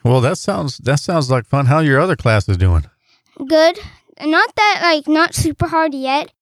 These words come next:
Speaker 2: Probably I would say the hardest one is world language exploration.
Speaker 1: Uh-huh.
Speaker 2: And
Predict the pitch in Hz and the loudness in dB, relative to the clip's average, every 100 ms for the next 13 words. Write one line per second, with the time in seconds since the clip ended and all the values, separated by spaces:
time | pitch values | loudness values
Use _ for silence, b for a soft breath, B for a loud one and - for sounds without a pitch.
0 | _ _ _ - 330 403 392 381 330 - | _ _ _ 0 2 2 2 2 0 0
1 | 330 330 311 294 302 - 294 294 294 285 | 0 0 0 -2 -2 -2 -2 -2 -2 -4
2 | 277 - - _ - 285 294 302 294 285 | -6 -10 -20 _ -2 2 4 2 -2 -4
3 | 277 285 330 339 - 320 339 - 359 359 | -2 0 0 0 -4 -6 -4 -4 -2 -2
4 | 359 392 392 - _ _ _ _ _ _ | -4 -6 -8 -10 _ _ _ _ _ _
5 | _ _ _ 117 117 131 - _ _ _ | _ _ _ 0 2 0 -4 _ _ _
6 | 320 320 311 294 294 | 0 2 2 0 -4